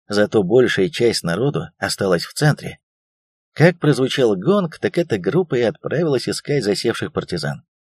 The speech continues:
Только на второй минуте я догнал, что пятерка одиночек решила вначале вынести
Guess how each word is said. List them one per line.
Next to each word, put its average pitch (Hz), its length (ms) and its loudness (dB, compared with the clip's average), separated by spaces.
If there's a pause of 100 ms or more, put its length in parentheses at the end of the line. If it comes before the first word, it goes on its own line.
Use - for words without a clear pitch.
(480)
Только 104 280 2
на 95 80 -2
второй 98 280 2
минуте 92 400 -2
я 87 80 2
догнал, 120 420 0
что - 220 -2
пятерка 123 680 -2
одиночек 95 600 0
решила 131 380 0
вначале 131 440 2
вынести 151 720 0